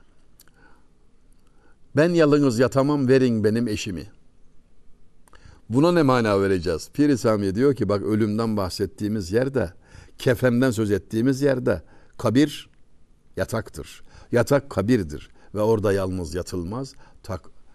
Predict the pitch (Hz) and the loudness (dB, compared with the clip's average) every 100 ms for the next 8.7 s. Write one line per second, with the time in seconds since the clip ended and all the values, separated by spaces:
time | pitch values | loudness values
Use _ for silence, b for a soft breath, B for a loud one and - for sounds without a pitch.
0 | - - 98 - - - 60 60 - - | -20 -12 -12 -10 -12 -10 -12 -12 -18 -20
1 | - - b b b b b _ _ 107 | -20 -20 b b b b b _ _ -8
2 | 101 123 78 95 120 101 80 73 - - | -4 -4 -4 -4 -4 -4 -6 -8 -14 -10
3 | 120 131 120 120 117 90 95 87 117 104 | -4 -2 -2 -2 -2 -4 -6 -6 -6 -6
4 | 90 82 117 147 117 98 95 76 78 - | -8 -4 0 0 0 -2 -4 -6 -10 -10
5 | 101 92 85 85 76 101 117 82 - - | -10 -8 -8 -8 -10 -8 -10 -12 -16 -16
6 | B B 131 139 123 107 101 92 78 85 | B B -4 -2 -2 -2 -2 -4 -6 -8
7 | - b b b - 127 135 95 92 85 | -18 b b b -4 -2 -2 -4 -6 -6
8 | 73 - 67 62 - - | -8 -10 -12 -14 -14 -18